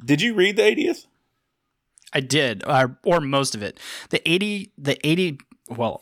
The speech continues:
Speaker 2: th-, I'm sorry, these were hundred-page eightieth specials. That's confusing because usually Giants are eighty pages or eighty-eight pages, and occasionally they do hundred pages. Anyway, we're at a hundred pages. Um, that's a lot of comics. <laughs>
Speaker 1: It is.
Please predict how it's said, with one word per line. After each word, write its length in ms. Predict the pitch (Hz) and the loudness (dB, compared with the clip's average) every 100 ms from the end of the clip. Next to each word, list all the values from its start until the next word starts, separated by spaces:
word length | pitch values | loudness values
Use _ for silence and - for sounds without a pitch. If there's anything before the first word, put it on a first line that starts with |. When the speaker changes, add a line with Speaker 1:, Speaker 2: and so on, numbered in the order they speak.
| 151 | -4
Speaker 2:
th-, 100 | 147 | 0
I'm 100 | 156 | 2
sorry, 220 | 139 80 | 0 -2
these 260 | 87 139 160 | -2 0 2
were 220 | 139 92 - | 0 -2 -2
hundred-page 960 | - 254 165 117 113 120 107 98 - - | 0 2 2 0 -2 -2 -4 -12 -14 -12
eightieth 320 | 127 107 104 | -8 -8 -8
specials. 480 | - 95 - 90 - - - - - _ | -4 -2 -2 -4 -8 -12 -12 -12 -14 _
That's 180 | - 139 | -2 0
confusing 460 | 165 143 165 143 135 | 0 0 0 2 2
because 460 | 123 123 107 - - _ | 2 0 0 -4 -8 _
usually 340 | 139 139 139 131 | 0 2 2 2
Giants 380 | 131 127 127 | 2 2 2
are 120 | 113 - | 0 0
eighty 220 | 123 135 | 0 0
pages 420 | 135 151 151 156 - | 2 -2 -2 -6 -4
or 140 | 113 - | -4 0
eighty-eight 340 | 131 127 123 | 2 2 2
pages, 420 | 143 143 156 151 - | 0 0 -2 -4 -4
and 100 | 120 | -6
occasionally 480 | 104 - 135 135 156 | -4 0 0 2 0
they 140 | 147 147 | 0 0
do 140 | 151 | 2
hundred 220 | 151 147 | 2 0
pages. 280 | 151 156 160 - _ | 0 0 -2 -6 _
Anyway, 280 | 131 107 85 - | 2 2 -4 0
we're 100 | 156 | 4
at 100 | 196 | 4
a 20 | |
hundred 220 | 160 143 | 2 2
pages. 380 | 139 120 - - - - - - - - | 2 0 -2 -14 -16 -20 -18 -18 -20 -6
Um, 360 | 135 135 123 117 _ _ _ - | 0 0 0 -6 _ _ _ 0
that's 180 | 147 156 | 2 4
a 40 | |
lot 140 | 143 131 | 2 2
of 40 | |
comics. 480 | - 110 - - - - | -2 -4 -6 -10 -10 -6
<laughs> 20 | - - - 160 - _ _ _ - | -6 -6 -8 -8 -8 _ _ _ -2
Speaker 1:
It 120 | 127 | 0
is. 300 | 95 - | 0 -4